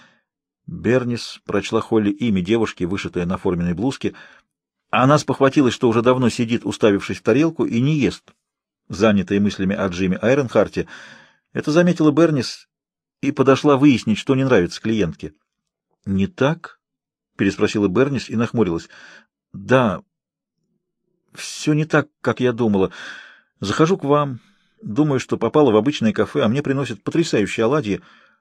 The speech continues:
В жизни не ела ничего вкуснее». Бернис с подозрением посмотрела на странную посетительницу,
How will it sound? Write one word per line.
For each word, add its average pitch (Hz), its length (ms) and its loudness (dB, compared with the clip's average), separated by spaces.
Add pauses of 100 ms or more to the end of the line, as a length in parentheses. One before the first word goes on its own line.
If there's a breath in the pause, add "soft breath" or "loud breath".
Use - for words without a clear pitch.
(120 soft breath)
В 82 100 -10
жизни 147 360 2
не 117 140 0
ела 95 180 2
ничего 98 260 -2
вкуснее». 87 480 -8 (1080)
Бернис 120 680 0 (280)
с - 140 -14
подозрением 123 640 2
посмотрела 123 480 2
на 107 120 2
странную 95 420 2
посетительницу, 98 840 -8